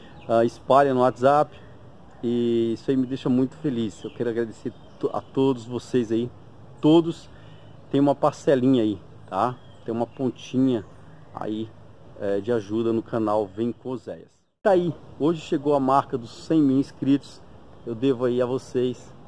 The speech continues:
tá bom? Se vocês não tão gostando, ah, coloca no comentário se vocês estão gostando, deixa o seu like, faça o seu comentário.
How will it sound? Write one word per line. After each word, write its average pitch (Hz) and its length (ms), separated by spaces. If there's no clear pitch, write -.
tá - 80
bom? 123 240
Se - 100
vocês 131 240
não 127 160
tão 127 200
gostando, 139 520
ah, 117 340
coloca 143 280
no 139 80
comentário 139 600
se 131 40
vocês 131 120
estão 135 240
gostando, 131 400
deixa 135 340
o - 60
seu 127 180
like, 135 420
faça 135 200
o - 20
seu 139 140
comentário. 127 640